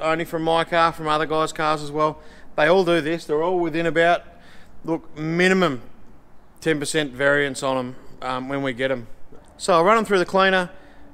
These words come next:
and then we'll retest 'em, and hopefully they come up pretty good. 'Cause I actually thought I had a set of unmodified injectors here, but I don't. So what I'll do is I'll show you what we've done to this one. So all that happens with these injectors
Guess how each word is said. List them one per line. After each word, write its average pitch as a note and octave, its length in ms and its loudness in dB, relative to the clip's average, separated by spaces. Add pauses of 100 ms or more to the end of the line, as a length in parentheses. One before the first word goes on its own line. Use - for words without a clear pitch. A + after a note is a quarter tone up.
(160)
and D#3 160 -6
then F#3 120 2
we'll F3 100 4
retest F#3 480 4
'em, A3+ 200 0
and D3 140 -6
hopefully E3 280 2
they D3+ 160 6
come E3 180 0
up C#3 100 -2
pretty D3+ 160 -2
good. D#3+ 260 2 (540)
'Cause - 80 -12
I D3+ 160 -4
actually D#3 240 -4
thought E3 300 0
I B2 100 2
had C#3 140 0
a B2 40 -4
set C#3+ 180 -2
of A2+ 180 -6
unmodified C3+ 580 -2
injectors A2+ 460 -8
here, F3 180 -6
but D3 160 -4
I G#2+ 140 -4 (160)
don't. A2+ 300 -2 (140)
So B2+ 520 -4 (120)
what B2+ 300 -6
I'll C#3 140 -2
do C3 320 -2
is B2 100 -8
I'll A2 80 -8
show C3+ 200 -6
you C3 100 -2
what A#2 100 -6
we've A2+ 140 -10
done A2+ 160 -4
to G#2 40 -10
this A#2 240 -8
one. F3 260 -6 (680)
So B2 400 0
all E3+ 260 0
that C#3+ 140 -4
happens C#3+ 260 -2
with B2+ 100 -6
these B2 200 -4
injectors C#3+ 560 -6